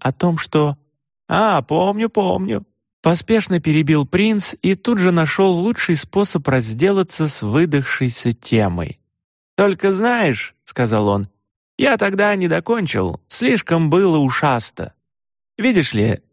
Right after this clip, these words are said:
всё наше теперешнее несчастье — это странная тоска государства, инертность страны,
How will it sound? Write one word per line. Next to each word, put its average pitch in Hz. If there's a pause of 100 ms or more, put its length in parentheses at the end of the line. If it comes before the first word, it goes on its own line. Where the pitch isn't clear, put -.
всё 226
наше 180
теперешнее 135
несчастье — 113
это 190
странная 208
тоска 175
государства, 165 (320)
инертность 208
страны, 185